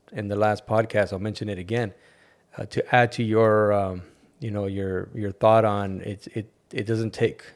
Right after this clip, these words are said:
a lot to realize that George Washington used the network, the Masonic network. More than likely, there are no records of that, but we had thirteen colonies, and you had a hundred and twenty lodges in the thirteen colonies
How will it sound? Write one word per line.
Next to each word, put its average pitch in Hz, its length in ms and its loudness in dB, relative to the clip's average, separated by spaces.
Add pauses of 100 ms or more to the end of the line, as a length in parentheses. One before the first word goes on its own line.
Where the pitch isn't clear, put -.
a 113 100 -4
lot 110 320 4
to 110 180 -6
realize 104 760 0
that 101 500 -8
George 107 240 0
Washington 104 580 0
used 101 300 -4
the 101 80 -4
network, 104 560 -6
the 104 100 -10
Masonic 104 600 -6
network. 101 420 -8
More 123 220 4
than 127 160 2
likely, 117 400 -2 (640)
there 113 240 6
are 131 140 12
no 127 320 2 (360)
records 113 560 4
of 90 140 -4
that, 85 300 -8 (480)
but 107 420 2 (220)
we 110 160 -2
had 120 180 4
thirteen 123 360 2
colonies, 113 500 2
and 104 100 -4
you 107 80 -4
had 117 220 2
a 104 40 -2
hundred 113 300 -2
and 95 80 -8
twenty 113 280 -4
lodges 98 680 -2 (800)
in 120 80 -4
the 104 80 -4
thirteen 110 360 -2
colonies 113 580 -8